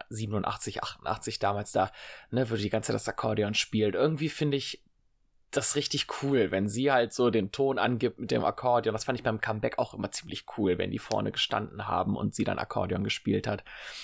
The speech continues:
Ich finde, sowas können die gerne noch mal ein bisschen ausweiten in Zukunft.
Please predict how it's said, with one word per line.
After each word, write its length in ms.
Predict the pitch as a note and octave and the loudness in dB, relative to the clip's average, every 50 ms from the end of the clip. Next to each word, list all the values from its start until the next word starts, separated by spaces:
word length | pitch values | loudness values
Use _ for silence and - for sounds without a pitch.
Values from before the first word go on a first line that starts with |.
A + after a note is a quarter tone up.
| - - | -14 -12
Ich 80 | - - | -8 -4
finde, 180 | C3+ C3 B2+ A2+ | 0 0 0 2
sowas 420 | A2 A#2 A#2 A2+ - - - - - | 2 2 2 2 2 0 -2 -4 -4
können 220 | - B2+ B2 B2 | -4 -2 0 0
die 80 | A#2 A2+ | 0 2
gerne 220 | A#2+ A#2+ A#2 A#2+ A2+ | 2 2 2 2 0
noch 100 | A2 G#2+ | -2 -2
mal 60 | A2+ | -2
ein 60 | G#2+ | -2
bisschen 200 | G#2+ A2 - A#2+ | -2 -2 -2 -2
ausweiten 640 | - - G#2+ G#2+ - - - - - - - - - | 0 2 2 2 2 0 0 0 0 -2 -2 -4 -8
in 140 | - A2+ A2 | -8 -8 -4
Zukunft. 640 | - - - G2 - G#2+ G#2+ G#2 G#2 - - - | -4 -4 -4 -4 -6 -4 -4 -4 -4 -6 -8 -14